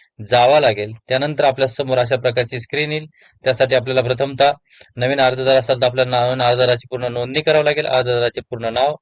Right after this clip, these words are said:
वापरकर्त्याचे पूर्ण नाव, पासवर्ड वगैरे टाकल्यानंतर आपल्याला पुढे मोबाईल नंबर टाकायचा आहे आणि नोंदणी करायची. यासाठी ही सर्व प्रोसेस पूर्ण करायची. त्यासाठी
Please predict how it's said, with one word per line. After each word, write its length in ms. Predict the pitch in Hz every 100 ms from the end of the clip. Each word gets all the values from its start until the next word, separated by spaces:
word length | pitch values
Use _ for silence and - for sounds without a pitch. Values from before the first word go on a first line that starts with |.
| _
वापरकर्त्याचे 680 | 104 110 113 110 110 113 117
पूर्ण 240 | 120 123
नाव, 140 | 127 123
पासवर्ड 480 | - 110 110 127
वगैरे 160 | 117 113
टाकल्यानंतर 640 | 110 113 139 143 120 104 - _ - _ -
आपल्याला 420 | 113 113 135 120 117 - _
पुढे 180 | 131 127
मोबाईल 340 | 120 113 127
नंबर 220 | 135 135 135
टाकायचा 480 | 135 131 131 131
आहे 80 | 151
आणि 200 | - 127
नोंदणी 340 | 127 123 120 117
करायची. 440 | 117 107 101 104 98 _ _ - -
यासाठी 360 | 127 135 143 139
ही 80 |
सर्व 220 | 127 139 131
प्रोसेस 360 | 131 117 131 -
पूर्ण 180 | 123
करायची. 460 | 120 123 120 117 156 - _ _ _
त्यासाठी 440 | 139 143 156 147